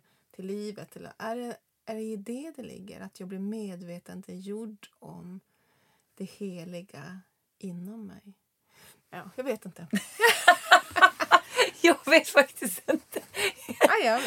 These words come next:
Speaker 1: men,
Speaker 2: Det är
Speaker 1: men så
Speaker 2: härligt.
Speaker 1: tänker jag också så här, en annan, helt annan aspekt. Du gör
Speaker 2: <laughs> Ja, ja, kör, kör
Speaker 1: Ja,
Speaker 2: en
Speaker 1: men
Speaker 2: annan
Speaker 1: det,
Speaker 2: aspekt.
Speaker 1: ja.
Speaker 2: Jag tycker det är skönt med en annan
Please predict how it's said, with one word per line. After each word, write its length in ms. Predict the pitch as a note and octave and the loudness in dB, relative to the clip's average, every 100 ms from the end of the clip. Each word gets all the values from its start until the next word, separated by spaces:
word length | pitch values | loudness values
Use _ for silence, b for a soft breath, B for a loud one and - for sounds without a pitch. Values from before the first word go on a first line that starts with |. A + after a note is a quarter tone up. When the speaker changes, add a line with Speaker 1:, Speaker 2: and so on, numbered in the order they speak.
| - | -2
Speaker 1:
men, 220 | D#4+ D#4 | 0 2
Speaker 2:
Det 120 | D#4+ | 2
är 20 | |
Speaker 1:
men 60 | C4 | 0
så 80 | A#3 | 4
Speaker 2:
härligt. 240 | A#3+ A#3 | 4 4
Speaker 1:
tänker 200 | F#3+ - | 2 0
jag 80 | B3 | -2
också 80 | G#3 | -2
så 60 | |
här, 100 | - - D#4 | -6 -6 -6
en 60 | |
annan, 320 | E4 D#4+ E4+ - _ - | -4 -2 -4 -6 _ -12
helt 240 | C4+ - | -12 -8
annan 180 | G#3 F3 | -8 -6
aspekt. 360 | F3+ - F3+ - | -8 -10 -14 -6
Du 60 | |
gör 100 | A3+ F3 - - D4+ C#4+ | -4 -2 -2 2 6 6
Speaker 2:
<laughs> 400 | - E4+ E4+ - | 4 0 0 0
Ja, 160 | B3+ A3+ | 0 2
ja, 240 | G#3+ F#3+ - | 4 4 2
kör, 340 | - - D#3 - | -2 0 0 0
kör 200 | - - | 2 4
Speaker 1:
Ja, 80 | C4 | 4
Speaker 2:
en 80 | |
Speaker 1:
men 100 | A#3+ | 4
Speaker 2:
annan 240 | F3+ - D#3+ | 4 2 0
Speaker 1:
det, 60 | |
Speaker 2:
aspekt. 320 | D#3 - A#3+ - | -4 -6 -10 -8
Speaker 1:
ja. 120 | F3 D3+ | -8 -6
Speaker 2:
Jag 120 | G3+ | 0
tycker 160 | G3+ F#3+ | 0 0
det 60 | F3+ | -2
är 40 | |
skönt 240 | - C#3 | -4 -8
med 140 | - C3 | -6 -8
en 60 | |
annan 120 | C3 | -6